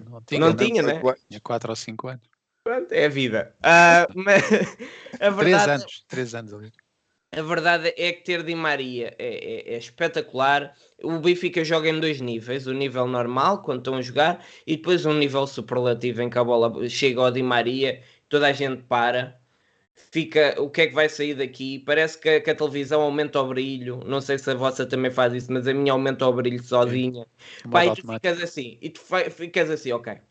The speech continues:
Speaker 2: agora tanto pode, eh, cruzar para, e ser só encostar,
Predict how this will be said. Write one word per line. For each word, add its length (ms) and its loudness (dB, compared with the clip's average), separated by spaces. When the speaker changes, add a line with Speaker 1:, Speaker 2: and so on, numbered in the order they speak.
Speaker 2:
agora 400 4
tanto 320 0
pode, 420 2
eh, 300 4
cruzar 560 4
para, 340 -2
e 140 -6
ser 220 -8
só 180 -2
encostar, 640 -2